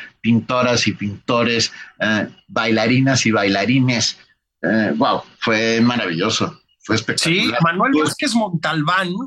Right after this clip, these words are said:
Speaker 2: que también
Speaker 1: Sí.
Speaker 2: es, eh, es poeta, eh, aparte de, por supuesto, connotado columnista, novelista, policíaco y no policíaco, etcétera. Cuenta, cuenta en algún momento, no me acuerdo si hizo una entrevista, que dice, "Las comidas en casa de los Taibo".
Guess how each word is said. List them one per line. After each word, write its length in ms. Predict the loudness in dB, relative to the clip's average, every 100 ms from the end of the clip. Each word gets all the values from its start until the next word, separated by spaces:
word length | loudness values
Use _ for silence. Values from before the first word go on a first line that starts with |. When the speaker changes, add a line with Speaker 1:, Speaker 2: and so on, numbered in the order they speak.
| -10
Speaker 2:
que 200 | -10 -8
también 280 | -4 -2 0
Speaker 1:
Sí. 60 | 2 2
Speaker 2:
es, 160 | -2
eh, 140 | -8 -10 _
es 140 | -6 -2
poeta, 580 | 0 0 -2 -4 -4 -6 -12
eh, 420 | -14 -14 -16 -18 -18 -18 -12
aparte 340 | -6 -6 -6 -6
de, 320 | -4 -6 -6 -14 -16 -16 -4
por 120 | -2
supuesto, 400 | 0 0 -2 -4 -8 -12 -12 -6
connotado 460 | -2 0 0 -2 0
columnista, 640 | 2 4 4 2 0 -2
novelista, 520 | -2 0 0 0 -2
policíaco 440 | -2 -2 0 0 2
y 40 |
no 100 | 2
policíaco, 460 | 0 -2 -4 -4 -6
etcétera. 400 | -6 -4 -4 -2
Cuenta, 540 | -2 -2 -2 -2 -2 -8 -20 -4
cuenta 320 | -2 0 -2
en 100 | -2
algún 260 | -2 0
momento, 240 | 0 0 -2
no 80 | 0
me 60 |
acuerdo 180 | 0 0
si 80 | 0
hizo 140 | 0
una 100 | 0
entrevista, 500 | 0 0 0 0 -2
que 80 | -2
dice, 260 | -2 -4 -8 -10 -2
"Las 260 | -2 -2
comidas 500 | 0 2 2 2 0
en 120 | -2
casa 260 | -2 -2 -2
de 60 | 0
los 200 | -2 0
Taibo". 460 | 0 2 0 -4